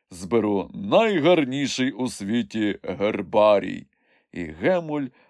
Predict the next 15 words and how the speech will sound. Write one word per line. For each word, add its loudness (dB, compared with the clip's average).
розгорнув 0
поділ -2
своєї -2
сукні, -6
показуючи 0
друзям -4
свою -6
першу 0
знахідку. -6
Серед 0
грудок -2
землі -2
та 0
торішнього -4
листя 0